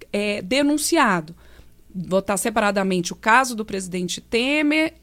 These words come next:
e de cada um dos dois ministros. É, então, há essa expectativa aí da oposição de que haja,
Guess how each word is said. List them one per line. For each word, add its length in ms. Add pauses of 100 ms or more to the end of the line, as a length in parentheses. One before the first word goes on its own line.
e 380
de 160
cada 320
um 160
dos 160
dois 220
ministros. 680 (680)
É, 200
então, 300
há 100
essa 160
expectativa 680
aí 80
da 100
oposição 840 (800)
de 640
que 200
haja, 460